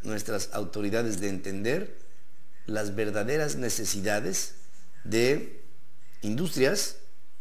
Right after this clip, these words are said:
que necesitan ser escuchadas. Pero también las industrias, creo, necesitan unirse y hablar.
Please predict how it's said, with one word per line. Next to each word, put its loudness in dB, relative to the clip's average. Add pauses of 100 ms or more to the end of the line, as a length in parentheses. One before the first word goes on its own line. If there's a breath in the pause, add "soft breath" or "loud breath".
que -2
necesitan 0
ser 0
escuchadas. -2 (1300)
Pero 0
también 0
las 2
industrias, -2
creo, 0 (680)
necesitan 0 (300)
unirse 4 (380)
y 0
hablar. 2